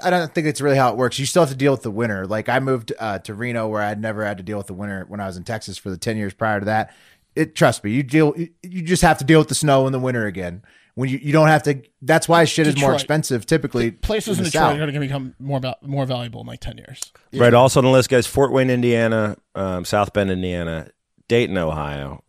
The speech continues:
Speaker 3: Evansville, Indiana, and Akron, Ohio.
Speaker 2: Yeah, I thought Indiana would be on there. They, they made the honorable mention. Yeah.
Speaker 1: Mm.
Speaker 3: So there you have it.
Speaker 2: Okay.
Speaker 3: If you
Speaker 2: All right.
Speaker 3: want to, uh, buy a house, that's where you gotta go.
Speaker 2: Well, I'll
Speaker 1: There
Speaker 2: see
Speaker 1: you
Speaker 2: you
Speaker 1: go.
Speaker 2: there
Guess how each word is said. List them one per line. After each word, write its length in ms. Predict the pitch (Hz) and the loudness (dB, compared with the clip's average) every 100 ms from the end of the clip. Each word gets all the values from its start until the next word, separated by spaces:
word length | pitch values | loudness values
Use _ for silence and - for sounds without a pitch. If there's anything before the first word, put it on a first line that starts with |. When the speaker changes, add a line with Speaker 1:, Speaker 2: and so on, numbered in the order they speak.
| 107 | -2
Speaker 3:
Evansville, 420 | 117 101 98 87 | 0 0 -2 -4
Indiana, 500 | 80 80 73 69 69 _ _ _ _ _ _ 90 | -4 -6 -6 -10 -12 _ _ _ _ _ _ -8
and 80 | |
Akron, 340 | 87 76 - 57 | -6 -8 -10 -14
Ohio. 360 | 55 - 50 - | -14 -18 -20 -14
Speaker 2:
Yeah, 220 | 147 143 143 | -8 -8 -6
I 20 | |
thought 300 | - 165 147 | -4 -4 -4
Indiana 300 | 139 127 123 | -8 -10 -12
would 100 | 120 | -14
be 60 | 120 | -16
on 100 | 117 | -16
there. 120 | 120 | -18
They, 200 | 123 123 - | -18 -20 -18
they 60 | |
made 160 | 127 120 | -18 -18
the 80 | 113 | -18
honorable 240 | 113 120 | -20 -20
mention. 380 | 120 135 - - | -20 -20 -20 -20
Yeah. 80 | - - _ _ _ _ _ _ _ _ _ _ _ | -20 -20 _ _ _ _ _ _ _ _ _ _ _
Speaker 1:
Mm. 220 | 80 76 | -20 -18
Speaker 3:
So 80 | - | -8
there 140 | 123 165 | -2 2
you 80 | |
have 180 | 165 180 | 4 4
it. 60 | 151 | 2
Speaker 2:
Okay. 120 | 147 - | -4 -14
Speaker 3:
If 160 | - 110 | -14 -8
you 80 | 113 | -2
Speaker 2:
All 40 | |
right. 60 | 117 | 0
Speaker 3:
want 120 | 127 | 0
to, 200 | 127 127 | 0 0
uh, 240 | 117 117 113 | 0 0 0
buy 200 | 123 123 | 2 4
a 60 | |
house, 340 | 131 127 95 - | 4 2 0 -4
that's 220 | 90 - | -8 -6
where 80 | 92 | -6
you 60 | |
gotta 140 | 90 87 | -6 -8
go. 200 | - 117 _ _ _ _ _ _ _ _ | -14 -18 _ _ _ _ _ _ _ _
Speaker 2:
Well, 200 | 131 143 | -10 -6
I'll 60 | 123 | -6
Speaker 1:
There 60 | |
Speaker 2:
see 180 | - 170 | -8 -6
Speaker 1:
you 60 | 165 | -4
Speaker 2:
you 40 | |
Speaker 1:
go. 0 | |
Speaker 2:
there 320 | 170 165 143 | -2 -2 -4